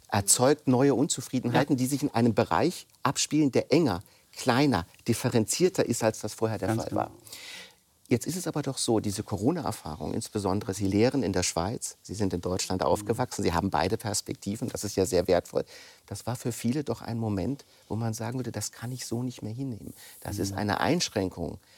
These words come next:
Speaker 1: in ganz private Entscheidungen, der Bewegungsfreiheit beispielsweise, die seltsam ist. Und vielleicht könnte man es auch so fragen, wäre denn eine Gesellschaft eine gesunde, eine lebendige Demokratie, wenn sie ohne Widerspruch auf solche Einschränkungen reagiert hätte?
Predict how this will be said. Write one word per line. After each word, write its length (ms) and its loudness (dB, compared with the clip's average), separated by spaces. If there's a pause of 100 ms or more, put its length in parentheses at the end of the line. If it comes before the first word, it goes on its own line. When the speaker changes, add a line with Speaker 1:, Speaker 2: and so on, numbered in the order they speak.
(120)
Speaker 1:
in 140 -2
ganz 260 -2
private 480 -2
Entscheidungen, 580 -4
der 120 -2
Bewegungsfreiheit 920 -2
beispielsweise, 720 -4 (560)
die 120 0
seltsam 480 -4
ist. 200 -8 (280)
Und 180 -6 (340)
vielleicht 260 -4
könnte 220 -2
man 120 0
es 100 -4
auch 80 -4
so 160 -2
fragen, 380 -8
wäre 220 0
denn 180 -8
eine 200 -6
Gesellschaft 800 -8
eine 220 -2
gesunde, 580 -4
eine 160 0
lebendige 560 0
Demokratie, 720 -4 (400)
wenn 180 0
sie 240 -2
ohne 320 -4
Widerspruch 720 -8 (240)
auf 160 -4
solche 360 -4
Einschränkungen 560 -8
reagiert 460 -12
hätte? 180 -20